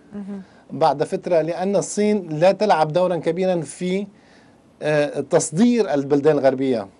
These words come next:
Speaker 1: نعم.
Speaker 2: بل بالعكس، فالبلدان الغربية تلعب دورا أكبر في كثير من، بالاستيراد من، من الص-، من الصين، والبرهان على ذلك طبعا هو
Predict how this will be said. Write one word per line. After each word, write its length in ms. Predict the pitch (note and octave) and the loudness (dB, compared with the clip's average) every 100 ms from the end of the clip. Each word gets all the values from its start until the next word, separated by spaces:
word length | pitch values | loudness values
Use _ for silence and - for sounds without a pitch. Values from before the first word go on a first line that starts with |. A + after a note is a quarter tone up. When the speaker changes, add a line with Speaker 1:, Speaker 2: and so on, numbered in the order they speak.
| _ _ _ _ _ _ | _ _ _ _ _ _
Speaker 1:
نعم. 240 | G#3 G3 A#2 - - | -8 -8 -8 -14 2
Speaker 2:
بل 260 | F3+ F3+ | 4 4
بالعكس، 600 | D#3+ E3+ F3+ F3+ - - - - - | 2 2 2 0 -4 -8 -14 -20 -10
فالبلدان 800 | - D3 C#3 C#3+ C#3 D3+ F#3 | -2 0 0 -4 -4 0 0
الغربية 240 | E3 E3 F3 | 2 0 0
تلعب 260 | E3+ D3 | 0 0
دورا 260 | D3 D#3+ D3+ | 0 -2 -2
أكبر 220 | D#3+ C#3+ | -4 -4
في 180 | C3 A#2+ | -4 -8
كثير 360 | - C3 F3+ D#3+ | -6 -6 -4 -2
من، 240 | C#3+ C3 | -2 -2
بالاستيراد 500 | B2 C3+ D3+ D3 C#3+ | -6 -4 0 2 2
من، 280 | C3+ B2+ C3 | -2 -6 -4
من 200 | C3+ B2 | -2 -2
الص-، 140 | - | -4
من 140 | C3 B2 | -4 -4
الصين، 280 | - E3+ | -2 -2
والبرهان 460 | G#3+ G3 F#3+ G#3 G3+ | 2 2 2 0 2
على 160 | E3+ D#3+ | 4 4
ذلك 320 | F3 E3 D3+ | 4 0 0
طبعا 460 | D#3+ D3 C#3 C#3+ | 0 0 0 0
هو 280 | D3+ D3+ F3 | 0 0 -2